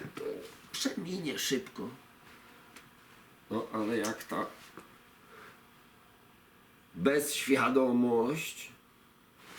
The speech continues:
nie mogąc wyświetlić się w lustrach,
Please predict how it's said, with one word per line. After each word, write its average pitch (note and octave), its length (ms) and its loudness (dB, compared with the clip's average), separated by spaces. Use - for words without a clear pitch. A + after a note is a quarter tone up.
nie C#3 180 8
mogąc F3+ 440 6
wyświetlić C#3+ 800 6
się B2 200 6
w A2+ 80 2
lustrach, A#2 1000 4